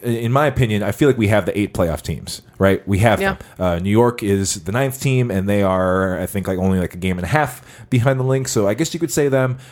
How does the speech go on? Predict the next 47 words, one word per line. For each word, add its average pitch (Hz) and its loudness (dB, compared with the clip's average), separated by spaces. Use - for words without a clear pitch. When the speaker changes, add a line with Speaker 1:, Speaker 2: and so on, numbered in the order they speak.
Speaker 2:
Yeah, 214 2
Speaker 1:
But - 0
Speaker 2:
they've 214 4
Speaker 1:
I, - -4
Speaker 2:
won 302 2
Speaker 1:
I 185 2
Speaker 2:
more 220 4
Speaker 1:
don't - 0
Speaker 2:
than 196 0
Speaker 1:
see - 0
Speaker 2:
I - 0
Speaker 1:
it. 92 -4
Speaker 2:
thought. 190 -8
Speaker 1:
I, 143 0
I 151 0
don't 131 -2
see 104 2
how 92 2
the 98 0
Lynx 101 -2
play 98 0
worse 92 2
than 82 -4
them 80 -4
here 87 -4
on 80 -6
out. 78 -8
Injuries 110 4
obviously 95 2
can 82 -2
happen. 85 0
That's 85 0
a 82 -4
different 78 -6
thing. 73 -8
But 98 4
if - -4
everyone 127 4
stays 101 0
healthy, 90 2
I 90 -6
feel 127 4
like 98 2
we 90 2
have 85 2
our 80 -4
eight 80 -6